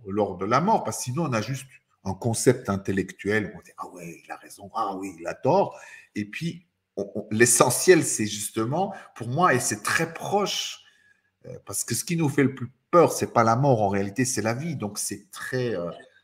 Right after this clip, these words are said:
non, c'est, euh, cette fameuse mort, ce changement d'état,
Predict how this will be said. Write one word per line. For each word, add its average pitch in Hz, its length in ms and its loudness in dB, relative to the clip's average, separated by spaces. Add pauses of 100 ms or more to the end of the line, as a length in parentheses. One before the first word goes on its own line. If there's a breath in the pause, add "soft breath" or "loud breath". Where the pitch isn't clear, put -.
(140 loud breath)
non, 127 120 -12
c'est, - 300 -10
euh, 104 180 -10
cette - 300 -4
fameuse 165 520 2
mort, 127 400 2
ce 120 100 -6
changement 156 920 -2
d'état, 123 600 2